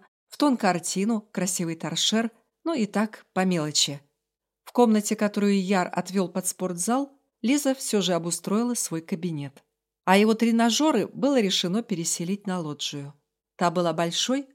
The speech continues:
и хорошо утеплённой. В общем, как-то они разместились.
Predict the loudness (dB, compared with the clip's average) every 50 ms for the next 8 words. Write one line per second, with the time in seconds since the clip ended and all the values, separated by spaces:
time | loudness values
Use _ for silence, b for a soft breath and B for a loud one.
0 | _ _ _ -14 -10 -8 -8 -6 -6 -4 -2 -2 -2 -2 -4 -8 -12 -10 -10 -10
1 | -10 -10 -10 -12 -14 -16 -16 _ _ _ _ _ _ _ _ _ _ _ _ _
2 | _ _ -2 0 2 2 2 2 0 -2 -6 _ 0 0 0 0 0 -2 -2 -2
3 | -2 -2 -4 -4 -4 -4 -4 -4 -4 -4 -4 -6 -4 -6 -6 -8 -8 -10 -10 -10
4 | -10 -10 -12 -12